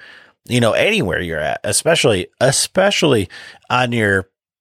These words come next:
ten acres behind your house and you only got one stand location. Like, unless you have, like, a bulletproof stand location or you're just trying to be like, "Oh, this is gonna be okay." Why wouldn't you throw in a couple of, you know, trees that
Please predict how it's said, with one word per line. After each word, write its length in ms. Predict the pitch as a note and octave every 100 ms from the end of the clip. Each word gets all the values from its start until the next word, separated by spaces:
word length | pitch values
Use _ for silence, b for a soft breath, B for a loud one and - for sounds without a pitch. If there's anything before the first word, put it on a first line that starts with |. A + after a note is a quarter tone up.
| _ _ _
ten 220 | - D3 B2
acres 320 | A#2+ A#2 G2+
behind 380 | A2+ G2+ B2 G2+
your 100 | G2
house 320 | A2+ A2 -
and 140 | F#2+
you 80 | A2
only 160 | A2+ G#2+
got 160 | G2+ F2
one 200 | A2 F#2+
stand 320 | - A2 G#2+
location. 500 | G2 G2 E2+ - F2+
Like, 140 | G2
unless 360 | G#2+ C#3 D#3+ -
you 120 | D3+
have, 240 | C3+ B2+
like, 160 | A2+ G2+
a 80 | F2+
bulletproof 640 | D#2+ A2+ A2 - A#2+ G#2+
stand 300 | - A2 G#2+
location 480 | G#2+ A2+ G#2+ - G#2
or 60 |
you're 220 | G2 G#2+ G#2
just 140 | G2
trying 200 | G#2+ G#2
to 40 | F#2+
be 120 | F#2+
like, 180 | F2+ E2+
"Oh, 140 | A#2 G#2+
this 140 | G#2+
is 60 | -
gonna 160 | G2
be 160 | F#2+ F#2
okay." 320 | F2+ G2+ G#2 B B B B B B B _ _ _
Why 220 | - B2+ F3
wouldn't 260 | F#3 A3+
you 60 | G3
throw 280 | - B2 A#2+
in 80 | A2
a 60 |
couple 380 | - A2+ - G#2
of, 300 | F#2 F#2 - _ _ _ _ _ -
you 140 | G2+
know, 260 | G2+ G2 - _ _ _ _ _ _ _ _ _ _ _
trees 460 | - C#3+ C#3 C#3+ A#2+
that 340 | A#2 G#2+ -